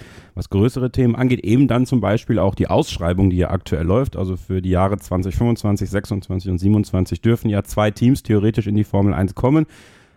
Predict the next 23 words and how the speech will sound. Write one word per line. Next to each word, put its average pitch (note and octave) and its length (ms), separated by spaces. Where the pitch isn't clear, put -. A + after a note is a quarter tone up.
Also G#2 180
da G2+ 400
wird G#2 140
er F#2+ 100
definitiv G#2 600
noch E2+ 200
mitarbeiten. F#2+ 800
Es - 200
ist E3 160
halt D#3 200
schon D3+ 280
irgendwie C3+ 320
interessant, G#2 480
Sophie. F#2 240
In E2 60
dieser G2 180
Erklärung C3 460
steht - 280
ja A#2 200
auch, G#2 280
dass A#2 300
es - 240
eine A#2 640